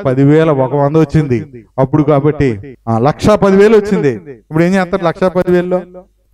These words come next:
ఆ, పదివేల ఒక వంద కరెక్ట్గా ఇచ్చేస్తారు. పైసలతో సహా లెక్కటిచ్చేసాడు అనుకోండి, ఇక మామూలుగా పొగుడుతారా పాస్టర్ గారు?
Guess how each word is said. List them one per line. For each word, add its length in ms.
ఆ, 440
పదివేల 800
ఒక 160
వంద 240
కరెక్ట్గా 720
ఇచ్చేస్తారు. 580
పైసలతో 460
సహా 220
లెక్కటిచ్చేసాడు 680
అనుకోండి, 640
ఇక 120
మామూలుగా 560
పొగుడుతారా 440
పాస్టర్ 380
గారు? 440